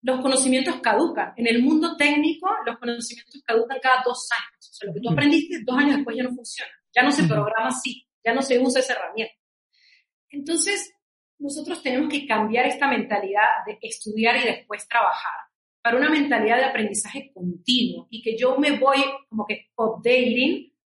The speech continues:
Speaker 1: para seguir creciendo profesionalmente. ¿Ok?
Speaker 2: Sí,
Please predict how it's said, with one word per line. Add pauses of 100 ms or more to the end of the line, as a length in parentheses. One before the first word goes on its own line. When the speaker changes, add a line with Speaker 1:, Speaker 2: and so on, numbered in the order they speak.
(180)
Speaker 1:
para
seguir
creciendo
profesionalmente. (1000)
¿Ok? (220)
Speaker 2:
Sí,